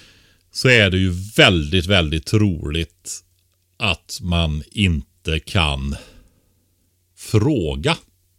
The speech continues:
Utan man får ju försöka skaffa sig information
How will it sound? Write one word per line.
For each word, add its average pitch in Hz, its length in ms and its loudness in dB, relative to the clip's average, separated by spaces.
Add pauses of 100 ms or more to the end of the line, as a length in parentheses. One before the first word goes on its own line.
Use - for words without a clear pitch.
(360)
Utan 95 280 -2
man 92 160 0
får 107 160 -2
ju 101 60 0
försöka 92 760 -2
skaffa - 500 -6
sig 90 160 -6
information 85 1080 -6